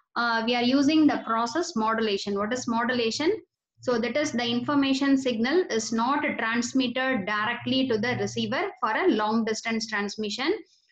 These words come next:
So in order to convert, uh, that information, low frequency signals into high frequency signal, we have to mix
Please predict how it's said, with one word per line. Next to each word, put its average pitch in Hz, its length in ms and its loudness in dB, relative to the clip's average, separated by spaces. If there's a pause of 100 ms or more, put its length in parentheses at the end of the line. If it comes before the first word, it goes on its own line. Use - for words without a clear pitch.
(120)
So 262 140 0
in 254 200 2
order 262 280 0
to 302 120 0
convert, 269 600 0 (340)
uh, 226 220 -2
that 220 160 -2
information, 247 760 0
low 240 160 0
frequency 262 560 -2
signals 240 460 -2
into 226 320 0
high 220 240 -2
frequency 240 540 -4
signal, 233 360 -2 (460)
we 233 140 -2
have 254 300 0
to 311 100 2
mix 277 460 0